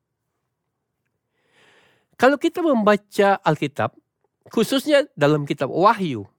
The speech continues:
dikatakan bahwa surga akan turun dan menyatu dengan bumi. Ada pembaharuan, ada perubahan. Segala sesuatu menjadi baru. Akan ada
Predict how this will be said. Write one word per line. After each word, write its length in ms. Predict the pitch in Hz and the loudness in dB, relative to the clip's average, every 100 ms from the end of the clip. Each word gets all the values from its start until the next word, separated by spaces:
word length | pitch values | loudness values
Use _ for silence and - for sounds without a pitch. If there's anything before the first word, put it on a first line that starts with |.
| _ - | _ -10
dikatakan 640 | 131 151 151 196 254 214 | -2 -2 -2 -2 -2 -2
bahwa 240 | 175 156 | -2 -2
surga 720 | - - 302 320 247 285 285 _ - - | -6 -4 -2 -2 -2 -2 -2 _ -20 -4
akan 400 | 160 160 165 139 - | -2 0 -2 -4 -8
turun 560 | 269 247 262 294 311 - - | -6 -4 -4 -4 -4 -8 -6
dan 160 | 123 135 | -4 -2
menyatu 560 | 131 147 160 - 208 | -2 -2 -2 -4 -8
dengan 240 | 156 165 151 | -4 -2 -2
bumi. 400 | 214 269 135 90 _ _ _ _ _ _ _ _ _ _ _ _ | -2 -2 -4 -6 _ _ _ _ _ _ _ _ _ _ _ _
Ada 320 | 175 226 285 - | -2 2 2 2
pembaharuan, 960 | 277 240 214 208 247 294 269 131 107 _ _ _ _ _ - - | -2 0 -2 -2 -2 -2 -2 -4 -10 _ _ _ _ _ -20 -6
ada 400 | 226 269 285 294 | 0 0 2 2
perubahan. 880 | - 294 277 254 277 311 - 185 101 - _ _ _ _ _ _ _ - | 0 -6 -4 -2 -2 -2 -2 -4 -4 -14 _ _ _ _ _ _ _ -18
Segala 480 | - 156 139 185 190 | -4 0 2 2 0
sesuatu 640 | 208 - 208 202 - 202 | -4 -2 0 0 0 0
menjadi 320 | 185 185 190 | 0 0 0
baru. 560 | 190 135 170 214 180 101 _ _ _ _ _ _ | -2 0 0 0 -2 -6 _ _ _ _ _ _
Akan 320 | - 156 196 208 | -2 0 0 2
ada 400 | 208 220 220 | 0 2 0